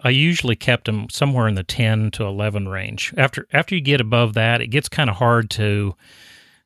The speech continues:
you know, keep track of everybody, keep everybody happy, and,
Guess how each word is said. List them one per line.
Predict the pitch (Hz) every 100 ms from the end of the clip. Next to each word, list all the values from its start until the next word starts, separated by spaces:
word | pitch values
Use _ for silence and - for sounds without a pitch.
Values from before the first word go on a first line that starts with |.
| _
you | -
know, | 113
keep | - 131
track | - 127 117 117
of |
everybody, | 110 104 104 104
keep | - 107
everybody | 110 104 98
happy, | 95 110 107 107 104 101
and, | 98 98